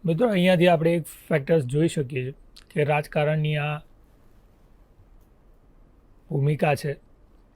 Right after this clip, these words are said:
રાજકીય પક્ષો કે ચૂંટણીના માધ્યમથી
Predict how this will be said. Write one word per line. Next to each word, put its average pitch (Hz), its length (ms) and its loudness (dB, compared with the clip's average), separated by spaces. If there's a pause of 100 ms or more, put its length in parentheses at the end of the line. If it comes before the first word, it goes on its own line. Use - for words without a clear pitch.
(720)
રાજકીય 156 440 2
પક્ષો 175 380 -2 (500)
કે - 200 -6
ચૂંટણીના 160 460 2
માધ્યમથી 131 560 -2